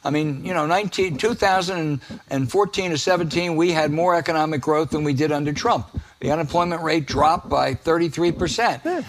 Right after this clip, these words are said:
Speaker 1: Uh, and to take that up to, to a thirty-nine point five percent rate, thirty-nine point six percent rate, it just makes sense. They ought to do something on
Speaker 2: Yeah.
Speaker 1: capital gains. They ought to raise the corporate tax rate. We are taxed less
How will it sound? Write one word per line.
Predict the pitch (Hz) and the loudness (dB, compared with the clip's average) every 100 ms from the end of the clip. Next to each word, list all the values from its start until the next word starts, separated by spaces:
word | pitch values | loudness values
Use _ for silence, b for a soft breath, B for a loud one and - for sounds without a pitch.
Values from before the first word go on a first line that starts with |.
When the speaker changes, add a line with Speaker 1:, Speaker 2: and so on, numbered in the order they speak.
| B - | B -2
Speaker 1:
Uh, | 151 151 160 | 2 2 2
and | 156 | -2
to | 156 | 0
take | 226 240 | 2 2
that | 208 196 | 4 2
up | 190 | 2
to, | - 156 143 131 | -2 -4 -6 -2
to | 151 | -2
a | |
thirty-nine | 127 202 202 185 160 170 170 151 | 0 2 2 2 4 4 2 -2
point | 131 151 139 - - - - - | 0 0 0 -6 -14 -12 -10 0
five | 156 165 143 | 4 4 2
percent | 135 117 143 139 | -4 -2 -4 -2
rate, | 135 143 143 | -2 -2 0
thirty-nine | 147 156 143 143 | -2 0 0 -2
point | 151 139 | -2 -4
six | - 160 | -4 -6
percent | - 131 151 151 | -6 -6 -4 -4
rate, | 151 160 170 B B B | -2 -2 -4 B B B
it | 175 | -4
just | 202 220 | -2 -2
makes | 226 208 - | -2 -2 -2
sense. | 254 233 123 | -2 -2 -4
They | 160 160 | -2 0
ought | 208 | 2
to | 233 | 2
do | 202 | 0
something | 156 160 156 147 | 0 -2 0 -2
on | 135 | 0
Speaker 2:
Yeah. | |
Speaker 1:
capital | 156 139 131 | 2 2 0
gains. | 120 127 120 113 | 0 -2 -2 -2
They | 156 | 0
ought | 214 | 2
to | 214 | 2
raise | 165 147 127 | 2 0 -2
the | 131 | -2
corporate | 147 127 131 | -2 -2 -4
tax | 127 131 113 | -4 -4 -2
rate. | 131 110 - - | -4 -4 -6 -2
We | 202 269 | 2 4
are | - 220 | 4 2
taxed | 160 - 214 220 226 - | 0 2 4 4 2 -4
less | 175 180 156 139 - | 2 4 4 2 -8